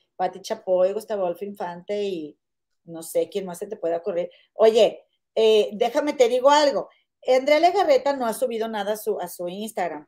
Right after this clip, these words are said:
pero, pero, pero, fíjate lo que dice en esos mensajitos que subes, ya ves de esos de, de emoción, de superación personal y que este y que el otro, dice, en uno que escribió hace tres días,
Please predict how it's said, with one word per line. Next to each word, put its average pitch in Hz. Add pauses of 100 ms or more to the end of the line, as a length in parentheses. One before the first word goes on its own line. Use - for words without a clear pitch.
pero, 277 (540)
pero, 285
pero, 208
fíjate 180
lo 190
que 165
dice 165
en 180
esos 220
mensajitos 226
que 220
subes, 196
ya 202
ves 190
de 214
esos 208
de, 208 (260)
de 190
emoción, 180
de 175
superación 180
personal 185
y 185
que 180
este 196
y -
que 185
el 170
otro, 190 (340)
dice, 220 (100)
en 208
uno 247
que 233
escribió 208
hace 208
tres 202
días, 165